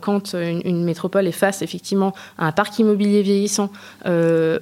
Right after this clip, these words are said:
où, euh, on a des contraintes patrimoniales aussi qui sont des fois assez fortes, comment faire, euh, pour, euh, trouver des leviers de financement, parce qu'en fait, les fonds publics ne suffisent pas. Et le but, c'est,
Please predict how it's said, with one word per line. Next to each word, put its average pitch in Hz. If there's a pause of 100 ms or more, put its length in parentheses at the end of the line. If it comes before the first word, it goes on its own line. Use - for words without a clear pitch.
où, 214
euh, 170
on 170
a 165
des 170
contraintes 214
patrimoniales 196
aussi -
qui -
sont 180
des 170
fois 175
assez 170
fortes, - (300)
comment 196
faire, 269
euh, 170
pour, 247
euh, 170 (280)
trouver 233
des 202
leviers 196
de 196
financement, 208
parce -
qu'en 180
fait, 240
les 208
fonds 202
publics 208
ne 208
suffisent -
pas. 285
Et 190
le 180
but, 208
c'est, 185